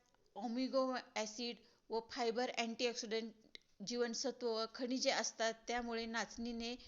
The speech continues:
हाडे मजबूत होतात. लहान मुलांना पण नाचणीचे लाडू व नाचणी सत्व देतात.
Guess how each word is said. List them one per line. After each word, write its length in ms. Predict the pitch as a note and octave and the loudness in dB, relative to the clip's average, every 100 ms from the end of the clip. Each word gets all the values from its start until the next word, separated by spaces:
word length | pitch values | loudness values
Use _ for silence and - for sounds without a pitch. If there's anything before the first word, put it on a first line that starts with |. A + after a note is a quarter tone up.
| - - - | -18 -20 -10
हाडे 360 | - B3+ D4 | -2 2 4
मजबूत 440 | E4 C4+ G#3+ G#3 B3 - | 4 2 2 0 -2 0
होतात. 380 | B3 A#3+ G#3+ A3 - - - - | -4 -2 -2 -2 -6 -20 -20 -6
लहान 320 | A#3 A3+ B3+ | -4 0 2
मुलांना 520 | B3+ A#3+ A3+ G#3+ G#3+ G#3+ | 2 0 0 -2 -4 -4
पण 300 | G#3+ A#3 A3+ - - - - - | -4 -6 -6 -14 -20 -20 -18 -2
नाचणीचे 640 | A3 G#3 A#3 A3+ G#3+ A#3 | 0 0 -2 -2 -2 0
लाडू 360 | A3+ G3+ G#3+ G#3+ - - - | 0 0 -2 -8 -14 -20 -12
व 240 | G3+ A3 A3 | -6 -4 -2
नाचणी 380 | G#3+ G#3 G#3 A3 | 0 -2 -2 -4
सत्व 400 | - A#3 A3+ A3+ | -4 -6 -6 -4
देतात. 340 | G3+ F#3+ G#3 | -4 -2 -4